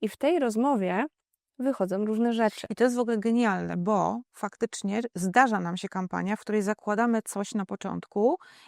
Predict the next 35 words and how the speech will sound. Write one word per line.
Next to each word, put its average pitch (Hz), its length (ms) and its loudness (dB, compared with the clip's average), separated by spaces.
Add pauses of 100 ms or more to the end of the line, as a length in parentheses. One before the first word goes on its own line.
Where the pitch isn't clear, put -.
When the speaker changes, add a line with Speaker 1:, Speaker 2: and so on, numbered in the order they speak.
Speaker 2:
i 208 80 -2
po 202 140 -4
stu 311 280 -2
rozmowach 226 480 2
okazuje 247 420 -2
się, 269 160 -2
że 233 100 -2
w 226 40 -4
ogóle 294 160 -4
te 262 100 -2
nasze 240 200 -2
założenia 233 460 -2
to - 100 -6
jest - 220 -6
nie 226 140 0
o 156 140 -4
tym, 180 320 -4 (380)
że 208 320 0 (100)
jest 233 240 2
w - 180 -18
tym 233 180 4
samym 254 300 2
czasie 240 260 -2
działanie 226 360 0
konkurencji, 233 800 -2
które 202 420 -2 (580)
jakoś 247 400 2
tam 208 160 -2
wpływa 240 440 0
na 196 120 0
wizerunek 202 460 0
danego 196 340 -2
brandu 175 380 -2
i 233 60 2
należy 214 380 0